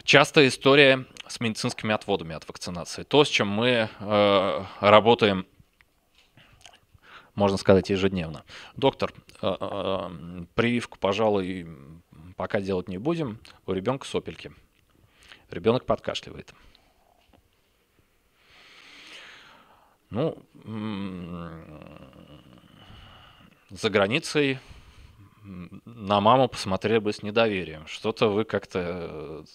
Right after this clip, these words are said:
э, от нау-, от научных знаний, э, отстаете. Не являются такие проблемы, э, медицинским отводом.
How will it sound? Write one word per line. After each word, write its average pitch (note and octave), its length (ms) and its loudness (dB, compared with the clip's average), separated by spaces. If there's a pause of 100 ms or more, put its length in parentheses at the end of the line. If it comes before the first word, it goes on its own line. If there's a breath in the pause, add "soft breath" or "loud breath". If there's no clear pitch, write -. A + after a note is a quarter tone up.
(120)
э, F2 120 -10 (180)
от F#2 180 -6
нау-, G2+ 240 2
от G2+ 160 0
научных A2+ 440 2
знаний, G#2+ 640 0
э, F2+ 1080 -4
отстаете. F#2 640 -4 (460 loud breath)
Не C#3 260 6
являются B2 720 8
такие F2+ 460 -4
проблемы, G#2+ 720 0 (580 loud breath)
э, G2 260 -2
медицинским F#2+ 600 -6
отводом. D#2+ 480 -12